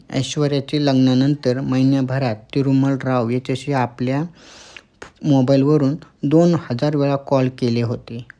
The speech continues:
पोलिसांनी संशयावरून ऐश्वर्याला ताब्यात घेऊन तिच्याकडे तेजेश्वर याच्या हत्येची चौकशी केली. तेव्हा या हस्ते-, हत्येचे मास्टरमाइंड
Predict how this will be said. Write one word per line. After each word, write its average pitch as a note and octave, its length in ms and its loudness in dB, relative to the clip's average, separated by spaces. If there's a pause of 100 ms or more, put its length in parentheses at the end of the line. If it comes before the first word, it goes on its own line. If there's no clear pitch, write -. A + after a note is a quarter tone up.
पोलिसांनी B2+ 560 0
संशयावरून C3 840 -2 (640)
ऐश्वर्याला C#3 580 -2
ताब्यात B2 400 -2
घेऊन C3 420 0
तिच्याकडे C3 600 -2
तेजेश्वर C3 640 -4
याच्या B2+ 300 -2
हत्येची A#2+ 460 -6
चौकशी C3 500 -4
केली. A2 320 -6 (420)
तेव्हा C3 260 -2
या C#3 320 2
हस्ते-, - 300 -10 (280)
हत्येचे C3 440 -2
मास्टरमाइंड C3+ 800 0